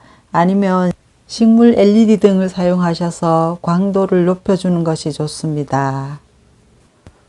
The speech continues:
오늘 제가 영상을 찍으면서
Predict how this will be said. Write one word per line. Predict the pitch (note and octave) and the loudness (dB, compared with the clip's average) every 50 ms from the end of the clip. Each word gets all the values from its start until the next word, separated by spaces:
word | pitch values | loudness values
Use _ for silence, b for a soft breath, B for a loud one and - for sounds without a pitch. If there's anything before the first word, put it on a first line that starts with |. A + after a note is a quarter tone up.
| b _ | b _
오늘 | - G#3 A3 A3 A3 G#3+ | -2 2 4 4 4 4
제가 | G3+ - - A3 A3 - - G#3 G3+ G3+ G3+ G3 F#3 | 2 2 0 0 0 2 2 2 4 4 4 4 4
영상을 | F#3 F3+ F3+ F#3 G3+ A#3+ A#3+ A#3 A3+ G#3+ G#3+ | 4 2 2 2 2 2 2 4 2 0 0
찍으면서 | - - A3+ A3+ A3 G#3 G3 G3+ G3+ G3 F3+ F3+ F3+ E3+ E3+ E3+ F3 E3+ D3+ C#3+ | -2 0 0 2 2 2 0 0 0 -2 -2 -2 -2 -2 0 0 0 -2 -4 -6